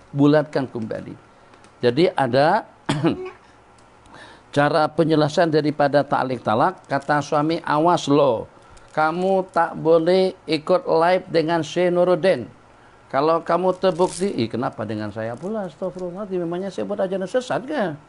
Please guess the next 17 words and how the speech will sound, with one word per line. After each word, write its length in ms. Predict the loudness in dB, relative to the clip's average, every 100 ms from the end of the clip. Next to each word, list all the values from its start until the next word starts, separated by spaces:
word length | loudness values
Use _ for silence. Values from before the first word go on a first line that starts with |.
| -20 -20 _ _ _ _ _ _ _ _ _
Yang 260 | -4 -2 2
lain 200 | 2 2 0
lah. 160 | -2 -6 -14 -4
"Kamu 300 | 0 2 2
jangan 340 | 2 2 2 2
ngaji, 560 | 0 0 -2 -2 -6 -8
ikut 260 | -4 0 0
pahaman 260 | 0 0 0
Salafi 380 | 0 0 0 2
Wahabi." 400 | 2 2 2 2
Ah, 80 | 2
itu 160 | 4
bagus. 580 | 4 4 4 4 0 -16 -20 -20 -20 -20 -20 -10 -2
Pokoknya 400 | 0 2 2 2
kalau 240 | 4 4
kamu 320 | 2 2 2
ngaji, 360 | 2 0 -2